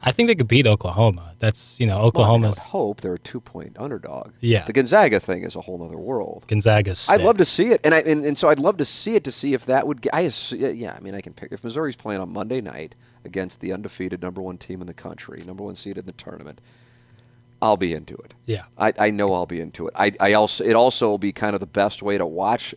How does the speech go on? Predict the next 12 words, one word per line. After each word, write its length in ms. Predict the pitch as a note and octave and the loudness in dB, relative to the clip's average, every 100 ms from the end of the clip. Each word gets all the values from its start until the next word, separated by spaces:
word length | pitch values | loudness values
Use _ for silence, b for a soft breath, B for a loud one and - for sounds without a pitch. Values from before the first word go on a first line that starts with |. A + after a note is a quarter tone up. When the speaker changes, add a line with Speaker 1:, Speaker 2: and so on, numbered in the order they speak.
| - | -8
Speaker 2:
an 80 | A2+ | -6
event, 420 | A2 B2 B2+ - _ | -2 -2 -2 -8 _
Speaker 1:
Mm-hmm. 240 | C3+ A#2+ A2 b _ | 0 2 0 b _
Speaker 2:
'cause 100 | D3 | -6
it's 120 | C#3 | 0
like 160 | D3+ C3 | 0 2
when 120 | B2 | -2
Missouri 340 | G#2+ A2 A2+ | -2 0 -2
plays 260 | G2+ A2 G2 | 0 -2 2
Alabama 540 | G2+ G2 F2 F#2+ G#2 G#2+ | 2 2 0 -2 0 -2
in 120 | F2+ | -6
football. 640 | - A#2 - C3+ C3 B2+ | -4 -6 -2 -4 -4 -6